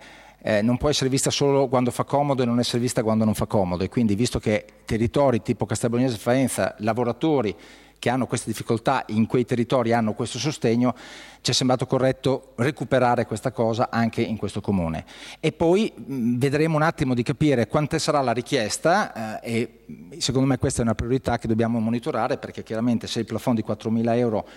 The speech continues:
risulta insufficiente o si trovano anche strade per in qualche modo aiutare questi nuclei familiari, queste persone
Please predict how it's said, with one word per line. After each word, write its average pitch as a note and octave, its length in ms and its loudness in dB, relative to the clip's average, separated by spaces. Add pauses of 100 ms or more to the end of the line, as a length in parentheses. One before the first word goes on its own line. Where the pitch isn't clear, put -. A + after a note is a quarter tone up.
(200)
risulta A#2 300 -2
insufficiente A2+ 640 -4
o G#2+ 60 -4
si A#2+ 160 -6
trovano C3+ 360 2
anche C#3 200 -2
strade C#3 320 0
per B2+ 300 0
in A2+ 80 0
qualche A2+ 300 -2
modo B2 340 2
aiutare A2+ 760 0 (340)
questi - 340 -2
nuclei A2+ 360 0
familiari, A2+ 480 0
queste G2 220 -10
persone A2 600 0